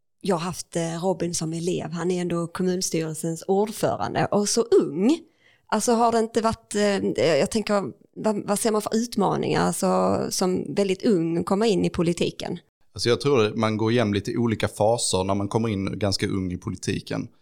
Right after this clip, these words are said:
Speaker 2: Först när man kommer med och man startar en mufförening eller sådär, då tycker alla det är fantastiskt. Här har ni massor med pengar att göra spännande saker för.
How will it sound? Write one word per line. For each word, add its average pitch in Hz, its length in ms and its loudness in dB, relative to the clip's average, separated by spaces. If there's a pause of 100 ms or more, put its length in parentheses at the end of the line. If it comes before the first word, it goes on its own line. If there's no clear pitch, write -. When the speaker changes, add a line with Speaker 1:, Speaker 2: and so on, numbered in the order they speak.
(360)
Speaker 2:
Först 113 280 2
när 104 60 2
man 104 120 2
kommer 107 240 0
med 104 340 4
och 98 80 4
man 98 140 2
startar 101 360 2
en 101 160 0
mufförening 92 600 -4
eller 90 120 -8
sådär, 92 280 0
då 92 120 -12
tycker - 200 -4
alla 98 180 0
det 87 60 -6
är 87 40 -6
fantastiskt. - 800 -8 (140)
Här 113 200 0
har 107 80 -2
ni 104 80 -2
massor 101 360 -2
med 87 160 -10
pengar 90 380 -4
att 92 80 -4
göra 95 260 2
spännande 92 420 -4
saker - 380 -4
för. - 260 -8